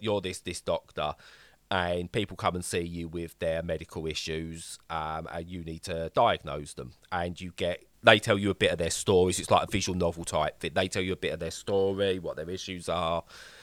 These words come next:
um, and then you get given these options that you must choose from, um, as to looking at the stars, as though you're looking at the stars and choosing what's wrong with them based on the alignment of the stars or what star,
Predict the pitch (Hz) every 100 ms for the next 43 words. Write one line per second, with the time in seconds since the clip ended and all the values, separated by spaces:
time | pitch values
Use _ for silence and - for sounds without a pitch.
0 | - - 92 85 82 90 92 92 87 101
1 | - 92 90 90 101 90 - 87 78 -
2 | 87 85 82 - 151 131 - 87 73 -
3 | _ - 85 90 87 - 101 87 85 85
4 | 90 101 - 92 - - 98 90 98 95
5 | 98 107 - 92 - - 95 90 87 85
6 | 92 - - - - 95 90 - 95 87
7 | 82 87 - 98 87 80 80 - 85 -
8 | 87 85 82 78 78 85 82 78 78 78
9 | - 87 82 78 76 80 76 80 80 -
10 | 85 80